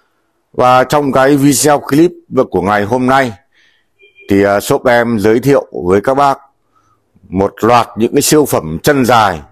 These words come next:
à, của J B L cũng, ờ, và của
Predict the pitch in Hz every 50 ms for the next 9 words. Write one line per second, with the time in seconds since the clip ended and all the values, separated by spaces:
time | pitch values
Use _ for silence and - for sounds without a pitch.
0 | _ _ _ _ _ _ _ - - - - - - - - 92 95 98 98 98
1 | - 104 98 92 87 85 - 131 147 151 131 143 139 135 127 120 113 107 95 92
2 | 85 92 - 101 - - - - 107 117 117 113 113 110 101 110 101 98 95 92
3 | - 95 92 82 78